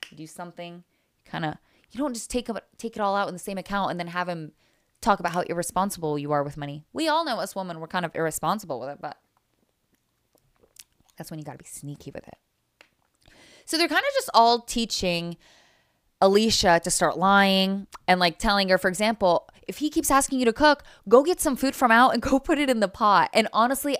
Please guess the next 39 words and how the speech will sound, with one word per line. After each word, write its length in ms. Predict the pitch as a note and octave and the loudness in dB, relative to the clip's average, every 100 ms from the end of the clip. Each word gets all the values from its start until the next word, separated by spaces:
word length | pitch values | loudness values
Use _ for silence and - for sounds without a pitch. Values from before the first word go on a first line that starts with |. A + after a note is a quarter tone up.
| - | -6
th-, 140 | F3+ - - - | -8 -6 -10 -12
how 280 | - A3 D4 | -6 -4 -4
is 140 | G3 | -4
this 120 | G3 | -6
something 300 | - D#3 D#3 | -6 -10 -12
I 40 | D3+ | -10
never 200 | C#3+ D3+ | -10 -8
thought 240 | C#3+ C3 | -8 -8
of? 180 | C3 - _ _ _ _ _ | -10 -16 _ _ _ _ _
Putting 400 | - G#3+ G#3 G#3+ - _ _ - | -4 -2 0 -4 -8 _ _ -20
food 240 | - G#3+ | -8 -4
that's 160 | G#3 G#3 | -2 0
already 180 | G#3 | -2
cooked 360 | A3 G3+ F#3 - - | 0 -2 -2 -8 -12
in 80 | E3+ | -8
the 80 | |
pan 480 | - A#3 G#3+ F3 E3 | -4 -2 0 -2 -2
or 80 | E3 | -6
pot, 380 | D#3+ G3+ G3 - | -2 4 4 4
whatever, 400 | E3 F#3+ F3+ E3 | 0 2 2 -2
porridge, 400 | - G3 F#3 F3+ _ _ _ | -2 -2 -4 -6 _ _ _
and 100 | F3 | -10
making 280 | F#3 G3+ G#3+ | -8 -6 -6
it 100 | - | -6
seem 160 | - F#3 | -6 -4
like 220 | G3 F#3 | -6 -6
you 80 | F3+ | -6
made 180 | E3 F#3+ | -4 -2
it? 180 | B3+ _ _ _ _ _ _ _ - | -4 _ _ _ _ _ _ _ -20
That's 180 | D#3+ - | -18 -12
genius. 580 | D#3 D3+ C#3 C#3 - - _ _ _ - | -8 -8 -8 -12 -14 -18 _ _ _ -20
Genius, 420 | - D#3 C3+ - | -14 -14 -14 -14
I 100 | - | -14
tell 220 | A2+ D3+ C#3+ | -16 -16 -16
you. 220 | D3+ E3 _ _ _ _ - | -18 -20 _ _ _ _ -4
And 160 | G#3+ A#3+ | 0 2
then 120 | B3+ | 0
the 100 | B3+ | 2
other 180 | B3 E4+ | 2 4